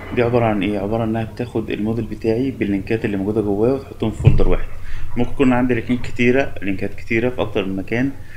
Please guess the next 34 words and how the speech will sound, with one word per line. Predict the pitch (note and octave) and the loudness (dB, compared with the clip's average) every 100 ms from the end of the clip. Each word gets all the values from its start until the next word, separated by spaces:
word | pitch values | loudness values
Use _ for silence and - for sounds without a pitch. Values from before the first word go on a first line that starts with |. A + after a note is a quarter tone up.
| - - | -12 -2
فعشان | G2+ - A#2+ - | 0 0 -2 0
ابدا | A2+ A2+ - | 0 2 2
اخدهم | - - A2+ A#2+ | 0 0 0 0
واحطهم | A2 F#2+ G#2+ | -4 -6 -6
في | G2 | -6
نفس | G#2 - | -8 -6
المكان | F#2+ F#2 G2+ A2 A#2 | -6 -2 0 0 0
وابدا | A2 G#2 G#2 E2+ F2 C2 F2 F2 - F2+ | 0 0 0 0 0 0 0 -2 -4 -6
اعمل | G2+ G2+ F#2 - | -2 -2 -4 -2
ريلينك | F2 G2 G2+ G#2+ A#2+ - | 0 0 2 2 0 -2
و-، | G2 F#2 F#2 - D#2+ F#2 | -4 -2 -2 -2 -4 -4
واظبط | F#2+ G#2 G#2 | -4 -4 -4
المسار | F#2+ F#2+ G#2 | -4 -4 -4
من | G#2+ | -4
اول | G#2+ | -4
وجديد | A#2+ A#2 | -2 -4
هياخد | G#2 | -2
وقت. | F2+ - - - - - - - | -2 0 0 -2 -8 -12 -16 -2
فاي | A2+ B2+ | 4 4
ترانسميت | C3 A#2+ - C3 C3 | 2 -2 0 0 0
بتوفر | - A2+ - G2 | 0 -2 2 0
عليا | G2+ G#2 | 2 2
الوقت | G#2 F#2 F#2 | 0 0 -2
ده | F#2+ | -2
كله. | A2+ C3 D3+ - - - - - - - - - - - - - | -2 -2 -4 -10 -20 -20 -20 -20 -20 -20 -20 -20 -20 -20 -20 -10
بيقول | G#2+ A2+ A#2 | 0 2 2
لي، | A#2+ A#2+ - - | 2 0 -2 -8
آه، | G#2+ G#2 | -6 -2
اي | - B2 | -2 -2
ترانسميت | A2+ G2 G#2 A#2 - | -4 -8 -6 -6 -6
require | A2 G#2+ A2 A2 | -4 -2 0 0
all | - G#2+ | -2 -2
Revit | G#2+ A2 A2 G#2 | 0 -4 -6 -6
model | G#2+ A2 B2 | -4 -2 -4